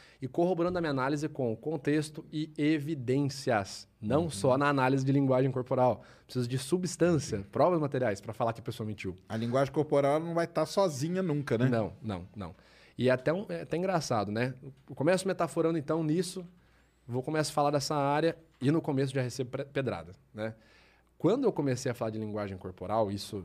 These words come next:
Speaker 1: dois mil e dezesseis, finalzinho de dois mil e dezesseis, o eco que tinha da linguagem corporal ainda era esse misticismo.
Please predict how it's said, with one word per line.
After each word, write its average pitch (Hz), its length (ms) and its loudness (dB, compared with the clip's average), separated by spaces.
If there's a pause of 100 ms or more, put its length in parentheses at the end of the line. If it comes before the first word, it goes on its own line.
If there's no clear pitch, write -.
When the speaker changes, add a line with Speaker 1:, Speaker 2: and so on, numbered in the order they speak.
(120)
Speaker 1:
dois 120 280 0
mil 113 100 -6
e - 20 -4
dezesseis, 104 560 -2
finalzinho 110 280 -6
de 117 60 -4
dois 107 40 -6
mil 107 80 -6
e - 20 -8
dezesseis, 113 500 -4 (400)
o 123 180 4
eco 190 280 0
que 131 140 -4
tinha 170 320 -2
da 120 80 0
linguagem 117 460 -2
corporal 113 340 0
ainda 139 180 0
era 123 120 0
esse 127 160 -6
misticismo. 120 560 -6